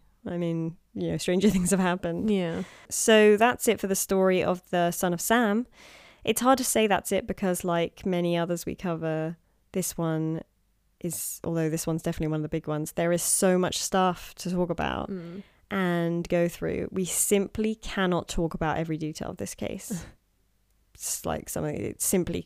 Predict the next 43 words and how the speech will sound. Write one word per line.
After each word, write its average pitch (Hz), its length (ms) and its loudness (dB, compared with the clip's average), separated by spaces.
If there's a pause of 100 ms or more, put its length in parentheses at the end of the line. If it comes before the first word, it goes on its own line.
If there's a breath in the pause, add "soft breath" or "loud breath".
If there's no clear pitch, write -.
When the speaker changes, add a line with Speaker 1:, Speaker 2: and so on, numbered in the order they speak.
Speaker 1:
couldn't 160 240 -4
happen. 175 400 -4
So 190 180 2
if, - 340 -10
if 208 200 0
I 190 100 4
miss 202 160 2
something 165 420 -2
out, 156 320 0
it's - 240 -4
just - 280 -2
not 160 260 -2 (100)
possible. 170 400 -4
<laughs> 160 60 -2 (680 loud breath)
We 233 180 6
could 240 180 4
talk 208 140 8
about 190 180 6
it 165 60 0
for - 80 -4
six - 240 -2
hours. 151 500 -4
Speaker 2:
<laughs> - 380 -2
Speaker 1:
Like, - 400 0 (120)
that's - 280 -4
how 175 120 2
much - 260 0
there 180 180 2
is 185 120 4
on 165 120 2
it, - 80 -2
but 190 120 4
no 196 180 6
one 196 200 6
would 180 280 0 (160)
bother 160 460 0 (360)
with 165 220 -4
that, - 240 -8 (180)
least 180 240 -4
of 156 80 -8
all 165 300 -4 (140)
us. - 420 -6
<laughs> 208 40 8